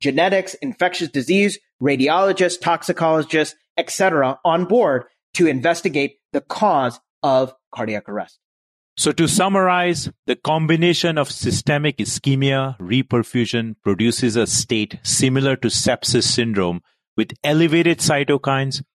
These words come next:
Speaker 2: the presence of endotoxin in plasma, activation of coagulation pathways, and inhibition of anticoagulant pathways. Transient critical illness hyperglycemia occurs after cardiac arrest from a relative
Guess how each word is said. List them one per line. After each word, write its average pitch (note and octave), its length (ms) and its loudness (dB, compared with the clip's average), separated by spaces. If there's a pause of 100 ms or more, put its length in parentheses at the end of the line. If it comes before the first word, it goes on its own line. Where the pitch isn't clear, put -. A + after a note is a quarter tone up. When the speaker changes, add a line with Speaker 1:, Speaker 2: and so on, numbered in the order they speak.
(140)
Speaker 2:
the G#2+ 60 -2
presence C#3+ 480 -2
of C3 220 -4
endotoxin B2 800 -2
in G#2 120 0
plasma, G#2+ 580 -2 (440)
activation C#3+ 640 0
of - 160 -6
coagulation A#2+ 640 0
pathways, A2 580 -4
and G#2+ 180 -4
inhibition A#2 640 0
of G2+ 240 -4
anticoagulant G2+ 920 -2
pathways. D#2+ 520 -6 (540)
Transient E3 580 0
critical D3+ 440 0
illness C3+ 440 2
hyperglycemia G#2+ 1080 0
occurs C3 520 -2
after A#2 280 -2
cardiac G#2+ 420 -2
arrest G2+ 340 -2
from G2+ 180 -2
a F#2+ 80 0
relative B2 520 2